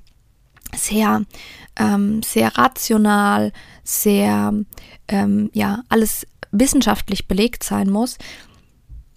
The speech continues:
auch da das mal den Gedanken zulässt, dass das,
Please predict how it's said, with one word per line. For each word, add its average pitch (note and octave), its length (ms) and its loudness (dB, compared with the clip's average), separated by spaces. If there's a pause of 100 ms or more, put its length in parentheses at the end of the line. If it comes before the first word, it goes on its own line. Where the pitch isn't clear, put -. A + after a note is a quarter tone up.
(640)
auch G#3+ 200 2
da A3+ 280 2
das C#4 180 0
mal A#3+ 200 4
den G#3+ 180 0
Gedanken G#3+ 420 0
zulässt, G#3+ 600 -2 (260)
dass G3+ 220 -6
das, A#3+ 340 0